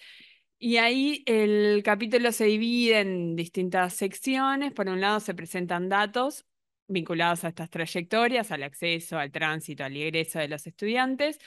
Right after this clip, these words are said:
Por otro, se analizan planes, programas y proyectos vinculados al fortalecimiento, al acompañamiento de las trayectorias, y a su vez analizan las nuevas figuras y roles pedagógicos que surgen en el marco de estos planes y programas que se implementan.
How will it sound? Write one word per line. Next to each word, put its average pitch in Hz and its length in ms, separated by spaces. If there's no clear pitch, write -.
Por 185 180
otro, 208 260
se 214 140
analizan 185 560
planes, 190 340
programas 175 500
y 170 60
proyectos 170 580
vinculados 147 500
al 139 100
fortalecimiento, 156 800
al 147 100
acompañamiento 165 520
de 180 40
las 180 140
trayectorias, 247 640
y 226 140
a 226 80
su 247 120
vez 240 180
analizan 240 500
las 233 100
nuevas 220 280
figuras 214 480
y 190 80
roles 190 300
pedagógicos 196 680
que 180 100
surgen 202 560
en 170 160
el 170 160
marco 180 480
de 170 120
estos 151 420
planes 156 560
y 147 80
programas 151 480
que 151 100
se 147 100
implementan. 135 600